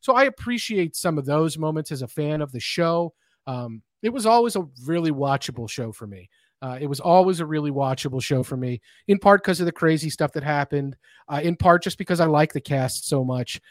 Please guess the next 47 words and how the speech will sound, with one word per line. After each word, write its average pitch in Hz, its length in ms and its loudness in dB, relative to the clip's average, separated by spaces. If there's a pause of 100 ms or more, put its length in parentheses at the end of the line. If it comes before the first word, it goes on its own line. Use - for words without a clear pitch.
(240)
um, 127 280 -8
that 156 140 0
I, 165 100 2
it, 175 220 0
it, 196 140 0
it 208 240 4
remained 208 380 4
so 135 280 4
throughout. 123 520 -2
It 127 80 -8
remained 151 360 0
a 147 60 0
compulsively 143 640 -2
watchable 127 460 -4
show 117 200 -8
for 117 140 -14
me, 107 260 -10 (400)
and 147 120 0
I'll 170 160 8
always 180 240 4
appreciate 120 500 -8
that 113 300 -10
about 123 260 -6
Ozark, 135 400 0
even 226 220 -2
though 233 100 6
it's 202 180 2
so 202 200 4
bleak, 147 480 -2 (320)
and 156 120 0
the 160 80 2
theme 220 280 0
is - 100 -2
something 160 320 -2
that 147 140 2
would 147 100 -2
normally 160 340 2
trigger 175 320 -4
me 139 120 -4
through 160 180 -6
the 139 120 -6
roof. 147 420 0 (280)
Uh, 139 240 -4
I 165 140 2
don't 233 120 0
know 240 60 -2
why. 208 320 4